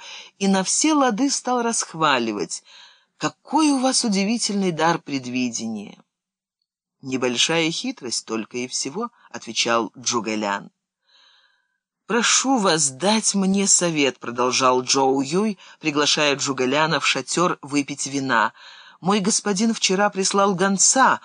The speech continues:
он торопит меня с выступлением, а у меня ещё нет плана действий. Вчера мне удалось осмотреть водный лагерь Цао Цао». Устроен он великолепно, и обычным путём напасть на него невозможно.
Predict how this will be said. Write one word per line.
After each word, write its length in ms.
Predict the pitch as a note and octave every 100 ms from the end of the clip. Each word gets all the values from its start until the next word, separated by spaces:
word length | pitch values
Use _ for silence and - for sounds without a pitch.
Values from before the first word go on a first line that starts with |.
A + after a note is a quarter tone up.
| - - -
он 180 | C#3+
торопит 520 | C3 C3 D3+ D3 C#3+ C#3
меня 380 | B2+ C3+ C#3
с 140 | C3+ -
выступлением, 840 | C#3 - C#3+ E3 A3+ D3+ B2+ A2+ - -
а 140 | - A#2
у 80 | A#2+
меня 360 | A2+ A#2 B2
ещё 360 | B2+ - - B2+
нет 320 | D#3+ A3+ -
плана 380 | B2 A#2 A2+ A2
действий. 800 | A2+ A2+ A2+ - - A2+ G#2 - - -
Вчера 460 | - - C3+ B2+ D3+
мне 200 | D3 C3+
удалось 440 | B2 B2 B2+ C3+
осмотреть 600 | C3 - A#2+ C3 C#3 - -
водный 440 | B2+ B2+ C3 C3+
лагерь 400 | F#3 G#3+ D3 A2+
Цао 380 | - B2+ A#2+ A#2+
Цао». 580 | - - A2 A2 G#2 - - - - -
Устроен 720 | C#3 - - F3+ C4+ C4 A#3+
он 160 | B3 A3
великолепно, 1080 | E3 A3+ A#3 A3 G3+ F#3 B2 - A#2 A2 - - - -
и 200 | E3+ F3
обычным 640 | - F#3 D3 G3+ - A#3 A3
путём 360 | G#3+ - G#3
напасть 420 | G3+ F#3 F3 F#3 F#3
на 40 |
него 220 | G3+ G3+
невозможно. 920 | G#3+ G#3+ G#3+ G#3 C4 F3+ - G#2 -